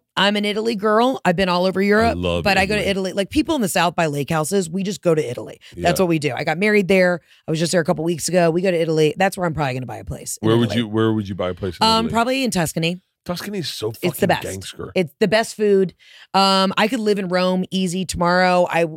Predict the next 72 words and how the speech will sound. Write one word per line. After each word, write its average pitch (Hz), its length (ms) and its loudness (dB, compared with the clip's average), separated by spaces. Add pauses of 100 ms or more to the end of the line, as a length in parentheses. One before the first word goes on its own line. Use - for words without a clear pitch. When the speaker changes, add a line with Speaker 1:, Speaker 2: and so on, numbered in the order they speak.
(280)
Speaker 1:
my 175 120 0
husband 175 280 0
and 170 40 0
I 165 40 0
really 160 200 0
wanna 151 140 0
get 151 80 2
a 139 40 -6
place 147 220 -2
down 156 160 -4
in, 147 80 -4
like, 135 120 -6
Amalfi. 147 500 0
Like, 139 160 -6
we 170 120 -2
just 175 160 -2
wanna 170 240 -2
own 151 140 0
a 143 40 -2
bunch 131 200 -4
of 131 160 -16
property 135 360 -4
in 123 80 -6
Italy. 143 340 -12 (180)
Speaker 2:
Uh, 85 280 -4
Speaker 1:
Um, 165 340 0
Speaker 2:
yeah. 139 60 -6
Speaker 1:
but 185 100 2
everywhere, 190 340 0
everywhere 214 300 0
in 123 60 -8
Europe. 120 180 -12 (560)
I, - 140 -4
there's 180 200 2
no 240 160 2
place 240 280 -2
I 190 80 0
don't. 170 260 -4
I 185 100 2
haven't 262 300 0
been 254 140 0
to 233 80 -2
any 214 80 2
of 208 40 0
the 190 60 -2
Scandinavian 170 560 0
countries. 170 520 0 (360)
I'm 175 100 2
dying 165 220 4
to 165 60 -2
do 156 140 -2
that. 156 180 2
Speaker 2:
They're 160 120 2
fucking 78 380 -8
insane. 64 500 -10
Speaker 1:
Yeah, 131 240 -2
I'm 185 180 2
Speaker 2:
That's, - 140 2
Speaker 1:
dying 185 140 0
to 185 60 -2
go 180 80 2
to - 60 4
Speaker 2:
that's 143 80 -2
like, 170 100 2
Speaker 1:
Copenhagen. 131 500 -4
Speaker 2:
that 131 240 -2
is, 107 320 -4
that's 117 240 -2
like 110 100 -4
a 87 60 -8
social 98 380 -4
experiment 92 560 -6